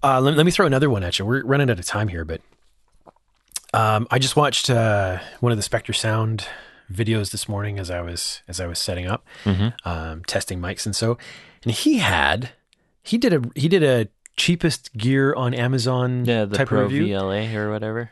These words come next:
Speaker 1: Yeah. Um, now, I mean,
Speaker 2: I
Speaker 1: his
Speaker 2: was half expecting him to have, like, an elitist opinion about it, but I was actually pleasantly surprised when he's
Speaker 1: Hmm.
Speaker 2: just like,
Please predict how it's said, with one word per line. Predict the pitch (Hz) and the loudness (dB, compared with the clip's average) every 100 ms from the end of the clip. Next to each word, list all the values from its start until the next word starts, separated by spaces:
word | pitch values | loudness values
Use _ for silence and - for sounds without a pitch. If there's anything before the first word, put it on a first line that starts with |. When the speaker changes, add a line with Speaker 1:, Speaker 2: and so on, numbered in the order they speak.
| - | -4
Speaker 1:
Yeah. | 208 160 87 - - - - | 0 0 -2 -6 -16 -14 -2
Um, | 117 117 113 104 95 - - - - - - - | 2 2 2 0 -4 -8 -18 -20 -20 -20 -10 2
now, | 151 143 135 | 6 6 4
I | 147 | 2
mean, | 143 127 - - | 2 2 0 4
Speaker 2:
I | 120 | 6
Speaker 1:
his | |
Speaker 2:
was | 147 123 | 4 4
half | 123 117 | 2 2
expecting | 110 - 120 107 - 107 | 0 0 0 0 0 -2
him | 101 104 101 | 0 0 -2
to | 107 98 | -2 -2
have, | 101 95 98 | -2 -2 -4
like, | 104 101 101 | -6 -4 -6
an | 98 - | -8 -8
elitist | 117 110 101 101 98 95 - - | -6 -4 -4 -4 -4 -4 -6 -8
opinion | - 107 107 98 | -10 -8 -6 -8
about | 95 95 | -8 -8
it, | - | -8
but | - | -6
I | 95 | -4
was | 98 98 | -4 -2
actually | 117 - 143 135 117 _ _ _ | -4 -2 0 0 -4 _ _ _
pleasantly | - 135 123 147 127 | -2 -2 0 -2 -4
surprised | - - 113 95 92 | -4 -6 -4 -4 -6
when | 92 | -4
he's | 127 113 | -2 -4
Speaker 1:
Hmm. | |
Speaker 2:
just | 92 98 | -6 -8
like, | 90 | -10